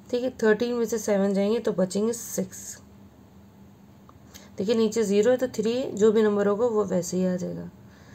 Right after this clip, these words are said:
ठीक है। decimal के साथ decimal और आ गया एट, यहाँ पे है एट पॉइंट थ्री सिक्स इसका answer, ठीक है। देखिए क्वेश्चन नंबर थ्री है,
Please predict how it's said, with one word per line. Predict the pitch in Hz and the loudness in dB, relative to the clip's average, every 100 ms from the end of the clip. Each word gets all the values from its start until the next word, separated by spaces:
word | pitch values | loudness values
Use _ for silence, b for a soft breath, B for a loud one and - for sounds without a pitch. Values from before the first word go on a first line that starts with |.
| B B B - | B B B -4
ठीक | 254 - | -2 -2
है। | - | -2
decimal | 175 196 202 208 | -2 0 0 -2
के | 208 | -2
साथ | 196 196 | -4 -2
decimal | 190 185 220 269 - | -2 -2 -2 -4 -4
और | 175 185 | 0 0
आ | 175 | 2
गया | 175 226 | 0 -2
एट, | - - - - - - B B B B B - 208 | -4 -12 -10 -12 -16 -20 B B B B B -2 2
यहाँ | 220 | 2
पे | 226 | 2
है | 240 - 190 | 0 2 6
एट | 214 214 | 6 6
पॉइंट | 220 262 262 | 0 0 -6
थ्री | - 160 | -6 -6
सिक्स | - - - | -6 -10 -10
इसका | - - - | -10 -8 -6
answer, | 165 - - - - B B B B B - - - | -8 -10 -14 -16 -18 B B B B B -20 -20 -10
ठीक | 247 247 | -4 -2
है। | 330 - - - - - - - - - - - - - - - - - - - - - - - - - - - - - - - - | -4 -6 -20 -20 -20 -20 -20 -20 -20 -20 -20 -20 -20 -20 -20 -20 -20 -20 -20 -20 -20 -20 -20 -20 -20 -20 -20 -20 -20 -20 -20 -20 -8
देखिए | 175 175 170 | -6 -4 -2
क्वेश्चन | 214 220 269 | -2 0 0
नंबर | 285 269 | 0 0
थ्री | 220 | 0
है, | 233 | 0